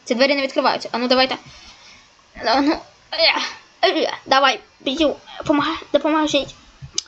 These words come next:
Давай, вивалюйся. На.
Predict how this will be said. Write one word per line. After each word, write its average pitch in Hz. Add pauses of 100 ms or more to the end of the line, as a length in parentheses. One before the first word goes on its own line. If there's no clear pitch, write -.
(360)
Давай, 269
вивалюйся. 269 (340)
На. 320